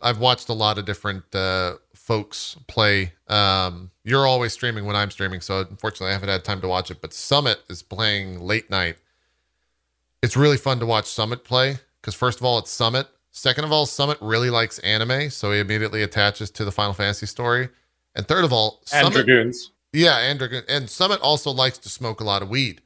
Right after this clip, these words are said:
Speaker 1: So he gets very focused on, like, laser <laughs> focused on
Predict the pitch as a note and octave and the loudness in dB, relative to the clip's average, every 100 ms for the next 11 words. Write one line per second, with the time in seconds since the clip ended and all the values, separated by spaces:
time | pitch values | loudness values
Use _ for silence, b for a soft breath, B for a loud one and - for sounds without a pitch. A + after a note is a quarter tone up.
0 | _ - C#3+ C3 F3 A3 - B2 G2+ C#3 | _ -8 0 2 4 4 2 -6 -2 4
1 | D#3+ F3+ F#3 F3 - E3+ E3+ - C3 - | 6 6 4 0 0 0 0 -4 -6 -6
2 | - C3+ C#3 C#3+ C#3 C3+ A2 C#3 E3 F#3 | -4 0 0 2 0 0 0 2 4 6
3 | G3+ G#3+ F3+ D#3 D3+ - D#3+ - F3 - | 6 2 -2 0 0 2 0 0 -2 -2
4 | - F#3+ - F#3 - F#3 | -2 -4 0 -2 -2 -10